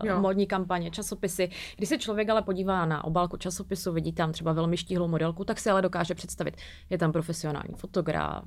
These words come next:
Speaker 1: je tam profesionální
Speaker 2: Hmm.
Speaker 1: vizážista, eh, celé je to retušované.
Speaker 2: Je
Speaker 1: Než
Speaker 2: to
Speaker 1: to ty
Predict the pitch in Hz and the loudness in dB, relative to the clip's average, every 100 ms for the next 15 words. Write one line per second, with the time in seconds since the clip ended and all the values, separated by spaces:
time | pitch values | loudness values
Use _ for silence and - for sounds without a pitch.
0 | - - 165 165 160 165 160 151 151 151 | -12 -8 -6 -6 -4 -4 -4 -4 -2 0
1 | 151 185 175 156 147 151 - 80 76 73 | 2 4 4 2 2 -2 -2 -2 0 -2
2 | - - - 165 151 - 165 160 165 175 | -6 -12 -4 0 0 2 4 4 6 4
3 | 175 180 185 156 143 - 180 180 233 254 | 4 -2 0 0 0 2 4 4 4 6
4 | 240 | 6